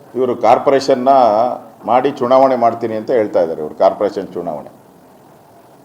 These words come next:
ಚುನಾವಣೆ ಮಾಡೋಕ್ಕೆ ಮುಂಚೆ ಮನೆ ತೆರಿಗೆ ಜಾಸ್ತಿ ಮಾಡಿದ್ರಿ, ಹಾಲಿನ ತೆರಿಗೆ ಜಾಸ್ತಿ ಮಾಡಿದ್ರಿ, ನೀರಿನ ತೆರಿಗೆ ಜಾಸ್ತಿ ಮಾಡಿದ್ರಿ, ಎಲೆಕ್ಟ್ರಿಕ್ ತೆರಿಗೆ ಜಾಸ್ತಿ ಮಾಡಿದ್ರಿ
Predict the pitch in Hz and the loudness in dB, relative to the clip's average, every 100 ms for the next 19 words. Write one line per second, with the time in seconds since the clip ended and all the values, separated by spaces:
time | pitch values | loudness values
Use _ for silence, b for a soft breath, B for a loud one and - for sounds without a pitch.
0 | - _ - - _ - - - - 147 | -20 _ -20 -20 _ -20 -20 -20 -4 4
1 | 170 175 170 156 151 147 147 151 131 98 | 8 8 8 6 6 4 0 -2 2 4
2 | 107 135 - - - - 101 135 151 151 | 4 2 -2 -16 -20 -10 0 4 4 4
3 | 143 139 131 131 131 131 131 123 117 123 | 2 2 4 2 2 -4 -2 -4 -6 -10
4 | - _ _ _ _ _ - 87 131 147 | -20 _ _ _ _ _ -4 2 2 2
5 | 139 131 127 127 120 117 117 117 113 104 | 0 0 0 0 0 -2 -4 -6 -4 -6
6 | 110 117 - - _ - 95 139 156 147 | -10 -14 -20 -20 _ -10 -2 0 2 0
7 | 135 127 123 117 113 110 - 107 101 101 | 0 -2 -2 -2 -2 -2 -6 -8 -8 -8
8 | 107 104 - 87 113 147 147 147 127 123 | -14 -18 -10 -2 2 2 0 -6 -4 -4
9 | 120 113 107 107 - 107 101 95 | -4 -4 -2 -2 -4 -8 -8 -8